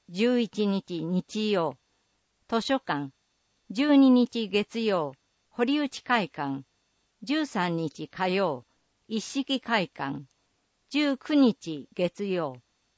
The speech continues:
一色小学校新館、二十一日水曜、漁協会館、二十三日金曜、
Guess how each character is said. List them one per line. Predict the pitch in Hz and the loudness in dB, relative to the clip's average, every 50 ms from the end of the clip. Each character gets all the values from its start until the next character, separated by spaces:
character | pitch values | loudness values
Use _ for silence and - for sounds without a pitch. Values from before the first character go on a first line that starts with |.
| _ - | _ -8
一 | - 226 | -6 -6
色 | 214 - - 277 285 269 - 262 | -6 -6 -4 -4 -4 -2 -2 -4
小 | - - - 247 240 240 | -4 -2 0 2 2 4
学 | 226 226 226 226 - _ | 4 2 0 0 -2 _
校 | - 156 151 151 151 156 | -8 -6 -4 -4 -4 -6
新 | - - - 233 226 220 214 | -8 -2 2 2 4 4 2
館、 | - - 190 175 165 160 156 160 _ _ _ _ _ _ _ _ _ _ _ _ _ _ - | 0 0 -2 -2 -2 -2 -6 -10 _ _ _ _ _ _ _ _ _ _ _ _ _ _ 4
二 | 262 302 320 | 6 6 6
十 | 294 277 247 196 175 180 170 | 6 4 2 2 0 -2 -4
一 | 165 - - 226 | -6 -4 -2 0
日 | 214 208 202 - - 175 170 - | 2 2 0 -2 -4 -8 -8 -8
水 | - - - 226 240 233 226 214 | -10 -10 -4 -2 -2 -2 0 0
曜、 | 208 190 170 160 143 131 _ _ _ _ _ _ _ _ _ _ - | 0 0 0 0 -2 -4 _ _ _ _ _ _ _ _ _ _ -12
漁 | - 180 214 226 - | -2 2 2 2 2
協 | _ - 269 269 262 262 254 | _ 2 2 4 4 4 2
会 | - 254 247 226 196 170 | -2 -2 0 0 0 -2
館、 | _ - 147 143 135 147 143 - _ _ _ _ _ _ _ _ _ _ - | _ -8 -6 -6 -6 -6 -8 -12 _ _ _ _ _ _ _ _ _ _ 2
二 | 262 302 302 | 4 4 4
十 | - 277 240 214 202 | 4 2 2 2 2
三 | - - 254 254 247 220 | 2 2 4 6 6 4
日 | 190 165 - - 165 156 | 2 0 -4 -6 -10 -10
金 | - - - 233 240 240 233 226 | -8 0 2 4 6 6 6 4
曜、 | 208 190 165 143 143 - | 4 2 0 -2 -4 -10